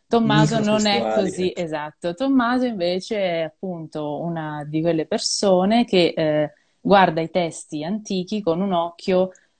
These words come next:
Speaker 1: alla cultura, alla antropologia, agli aspetti antropologici che questi testi ci trasmettono. E, ehm, e quindi, insomma, lui si è occupato per tanti anni di questioni relative al folklore. Mi pare che tu abbia anche scritto un articolo, eh, un libro sui vampiri, scusa, vero?
Speaker 2: Sì, sì.
Speaker 1: Mm.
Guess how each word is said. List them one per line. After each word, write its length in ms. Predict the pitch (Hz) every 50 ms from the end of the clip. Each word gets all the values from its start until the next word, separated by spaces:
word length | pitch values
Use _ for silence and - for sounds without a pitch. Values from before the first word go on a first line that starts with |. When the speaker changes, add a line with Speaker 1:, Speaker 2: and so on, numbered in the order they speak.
| _ _ _
Speaker 1:
alla 640 | - 170 165 165 175 180 170 165 170 165 165 170 -
cultura, 600 | - - 160 - - - - 240 226 185 165 151 143
alla 640 | 147 156 165 170 165 160 160 156 156 156 156 156 - _ _ _ _ _ _
antropologia, 1000 | - 175 175 170 - 180 170 170 170 165 165 160 170 175 220 220 214 180 156 143
agli 140 | 143 156 165
aspetti 320 | 170 - - - 180 - 180
antropologici 760 | 170 165 - 170 - 180 185 202 202 190 175 165 147 147 147
che 100 | 143 143
questi 300 | - - 156 - - 160
testi 360 | 156 - 151 151 - - 156
ci 380 | 151 - 147 143 143 143 135 135 _ _ _ _ _ _ _ - - - -
trasmettono. 760 | - 165 160 - 147 135 135 135 135 - - 147 156 156 - _ - - - - - _
E, 300 | _ - 190 185 180 - -
ehm, 840 | - 175 165 156 156 156 156 151 151 147 147 147 147 143 147 139
e 120 | - - 190
quindi, 240 | - - 294 269 226
insomma, 300 | 196 190 - 185 175 175
lui 180 | 175 208 220 196
si 100 | - -
è 40 | 208
occupato 600 | 190 - - 185 170 185 185 180 170 160 160 156
per 160 | 151 156 -
tanti 340 | - - 175 170 156 - 170
anni 240 | 170 170 165 160 151
di 80 | 151 147
questioni 380 | 135 151 - - 180 165 156 151
relative 400 | 156 156 151 151 - 170 160 147
al 100 | 143 143
folklore. 400 | - - 175 - - 247 226 196
Mi 140 | 180 180 180
pare 180 | - 226 226 208
che 40 | 196
tu 80 | - 196
abbia 200 | 180 170 175 170
anche 180 | 175 185 196
scritto 320 | 185 - - 208 208 - 190
un 60 | 185
articolo, 420 | 165 165 - - 214 196 - -
eh, 60 | 180
un 220 | 151 180 185 180 180
libro 300 | 185 214 220 180 160 160
sui 200 | - - 151 151
vampiri, 540 | 143 151 151 151 151 - 151 139 139 - 143
scusa, 380 | - - - 165 156 139 143 -
vero? 260 | - 156 165 165 156 170
Speaker 2:
Sì, 240 | 185 185 160 160
sì. 260 | 160 - _ _ - 156
Speaker 1:
Mm. 100 | 147